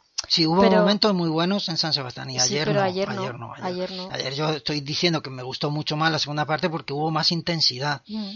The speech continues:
Speaker 1: que vi
Speaker 2: bueno.
Speaker 1: al equipo más enchufado,
Speaker 2: Pues
Speaker 1: ir
Speaker 2: por
Speaker 1: a
Speaker 2: lo
Speaker 1: por el
Speaker 2: que,
Speaker 1: partido
Speaker 2: por lo
Speaker 1: de
Speaker 2: que se
Speaker 1: verdad.
Speaker 2: están acostumbrando a llegar al minuto noventa y pico, ochenta y tantos, a,
Speaker 1: Mm.
Speaker 2: a resolver los
Speaker 1: Sí,
Speaker 2: partidos,
Speaker 1: sí.
Speaker 2: y eso no puede ser.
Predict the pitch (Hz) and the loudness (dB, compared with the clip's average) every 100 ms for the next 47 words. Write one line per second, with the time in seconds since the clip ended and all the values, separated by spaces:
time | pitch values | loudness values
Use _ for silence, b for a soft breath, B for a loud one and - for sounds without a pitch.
0 | 254 - 127 151 160 156 156 175 156 - | -12 -8 -4 0 0 0 0 0 0 0
1 | 170 156 139 - 147 160 - 202 - 156 | -2 -2 -4 2 2 2 -2 -8 0 4
2 | 202 202 175 165 185 151 - 208 - 202 | 6 6 6 4 2 -2 2 4 6 4
3 | 214 - 208 - 214 220 226 233 254 247 | 2 0 0 0 0 0 0 -2 -2 6
4 | 254 269 262 262 302 302 B B - 202 | 8 8 6 6 4 0 B B 2 4
5 | 202 196 220 254 247 247 277 262 220 196 | 4 4 6 6 4 2 2 2 2 2
6 | 196 185 190 185 269 269 277 285 294 - | 0 0 -2 0 0 6 8 8 6 0
7 | 214 208 196 254 277 277 277 285 302 240 | -2 0 2 4 4 4 6 6 4 2
8 | 214 190 185 202 196 190 208 190 247 269 | 4 2 2 2 0 -2 -2 0 2 2
9 | 254 196 151 247 254 208 196 220 240 262 | 2 0 2 2 2 0 -2 -2 -2 2
10 | 269 196 - 196 262 | 2 2 0 0 -2